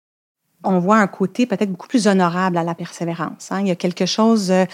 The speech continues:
de dire, euh, « J'ai une valeur, j'ai un,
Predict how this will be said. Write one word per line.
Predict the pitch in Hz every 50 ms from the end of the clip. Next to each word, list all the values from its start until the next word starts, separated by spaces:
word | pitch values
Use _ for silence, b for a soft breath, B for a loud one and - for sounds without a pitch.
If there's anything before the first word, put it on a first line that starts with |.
| B B B B B B -
de | 185 180
dire, | 170 156 185 202 196
euh, « | 190 175 170 170 180 185 180 - - - -
J'ai | - - 175
une | 170 175 165
valeur, | 160 180 175 170 170 175 185 190 196 196
j'ai | 175 180
un, | 160 160 170 170 170